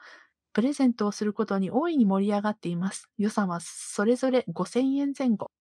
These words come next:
相手が何を欲しいか探りを入れる必要があります。次女は私、つまり父親へ買い-、買うことになっており、先日妻に密かにラインで情報提供を依頼したようです。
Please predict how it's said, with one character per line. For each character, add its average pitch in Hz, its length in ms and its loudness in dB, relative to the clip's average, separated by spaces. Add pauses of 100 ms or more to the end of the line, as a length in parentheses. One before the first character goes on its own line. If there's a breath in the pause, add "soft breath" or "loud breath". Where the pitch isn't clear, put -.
(800)
相 254 200 6
手 262 160 -2
が 254 200 0
何 269 260 2
を 302 40 2
欲 233 200 0
し 226 340 0
い 214 40 -4
か 226 240 2
探 226 300 -2
り 294 160 4
を 294 260 0
入 254 120 4
れ 269 120 0
る 262 80 0
必 - 240 -6
要 254 140 4
が 240 100 2
あ - 20 4
り 240 100 4
ま 240 120 6
す。 - 180 -6 (380)
次 233 100 6
女 214 180 4
は 190 180 4
私、 208 500 0
つ - 120 -2
ま 254 120 4
り 185 120 0
父 - 260 -4
親 311 220 6
へ 302 40 0
買 294 220 2
い-、 - 20 -18 (220)
買 277 140 0
う 277 60 -2
こ 294 120 -2
と 254 100 2
に 214 160 2
な 214 140 2
っ 214 80 -10
て - 100 -4
お 180 80 -2
り、 220 200 -2 (260 loud breath)
先 220 200 4
日 220 240 -2
妻 226 260 4
に 196 80 0
密 - 220 -4
か 247 120 2
に 196 140 2
ラ 202 120 0
イ 214 120 2
ン 214 80 2
で 214 160 2
情 247 220 6
報 294 180 -2
提 311 220 -2
供 277 240 0
を 277 60 -6
依 202 100 0
頼 196 220 0
し - 100 -8
た 214 160 -2
よ 220 180 0
う 180 60 -4
で 214 120 -2
す。 - 180 -10